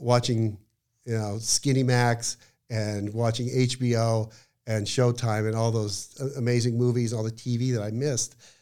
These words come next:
as a child, and eating, uh, such shitty food, uh, w-, with <laughs> Jonathan every day. You know, McDonald's, all the stuff my dad wouldn't let us have. That would, it, it,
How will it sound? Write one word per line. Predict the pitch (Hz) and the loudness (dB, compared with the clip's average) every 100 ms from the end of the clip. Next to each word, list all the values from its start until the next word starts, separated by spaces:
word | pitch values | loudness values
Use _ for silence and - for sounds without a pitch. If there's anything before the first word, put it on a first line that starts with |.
| _ | _
as | 127 123 | 0 2
a | 123 | 2
child, | 123 127 143 127 113 113 - _ _ | 2 4 6 6 4 -2 -8 _ _
and | 123 117 123 123 | 2 4 4 2
eating, | 135 127 120 127 127 | 2 4 4 2 -4
uh, | 131 135 123 | -6 -10 -12
such | - - - 156 151 | -6 -2 4 4 4
shitty | - 139 117 | 2 2 2
food, | 113 131 117 101 95 _ _ _ 117 | 2 4 4 0 -8 _ _ _ -2
uh, | 110 107 104 113 - 139 | 0 0 -2 -6 -12 -10
w-, | 120 123 | -8 -2
with | 120 117 | -2 -2
<laughs> | - | -2
Jonathan | 170 127 120 117 | 2 2 2 2
every | 117 123 | 2 2
day. | 120 98 90 _ _ _ | 2 0 -6 _ _ _
You | 131 120 | 0 2
know, | |
McDonald's, | 113 113 127 123 123 120 117 | 2 2 4 4 4 2 0
all | 117 | -2
the | 113 | -2
stuff | 117 | -6
my | 110 101 | -6 -4
dad | 110 110 | -2 -2
wouldn't | 110 113 | -2 -4
let | 104 95 | -4 -6
us | - | -4
have. | 156 110 | -2 -2
That | 95 | -4
would, | 90 - _ _ _ _ | -14 -18 _ _ _ _
it, | 113 113 _ | -12 -12 _
it, | 123 110 | -4 -4